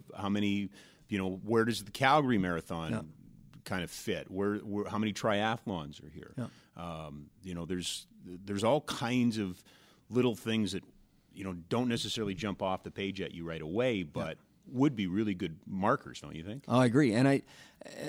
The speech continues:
Speaker 2: yeah, but, and, and then again, if you chose, if you choose running, you know, again, that's, that's a particular choice.
Speaker 1: Mm-hmm.
Speaker 2: You could also, I think, then look at the breadth of recreation opportunities. So I think, uh, water skiing,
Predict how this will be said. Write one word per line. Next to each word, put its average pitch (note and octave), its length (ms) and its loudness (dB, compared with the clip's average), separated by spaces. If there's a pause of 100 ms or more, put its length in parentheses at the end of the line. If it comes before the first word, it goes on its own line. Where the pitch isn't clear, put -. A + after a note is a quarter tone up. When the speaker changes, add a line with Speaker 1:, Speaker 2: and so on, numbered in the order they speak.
(320)
Speaker 2:
yeah, C3+ 260 6
but, C3+ 140 2
and, C#3+ 160 6
and C3 200 6
then C3 120 8
again, B2+ 180 8
if A#2+ 160 2
you C#3 140 2
chose, C3 460 4
if A#2+ 100 -6
you A2+ 80 -4
choose D3 340 0
running, B2 840 2 (160)
you A#2+ 120 -4
know, G2+ 160 0 (100)
again, A2+ 300 -2
that's, G#2+ 240 -4
that's A#2 220 -2
a C3 40 2
particular B2 480 -2
choice. F#2 460 -4
Speaker 1:
Mm-hmm. B2+ 220 -4 (340)
Speaker 2:
You C3 80 0
could C#3+ 100 6
also, C3 380 8
I G#2+ 60 4
think, A2 260 0
then G#2+ 420 2 (240)
look A#2+ 220 0
at A2 100 0
the A2+ 80 0
breadth A2 800 2 (180)
of G2 640 -2 (160)
recreation G#2 560 -2
opportunities. F#2+ 560 -4
So B2 100 -2
I A2 60 0
think, A#2+ 300 -2
uh, G2 360 -2
water A#2+ 220 2
skiing, E2+ 300 -8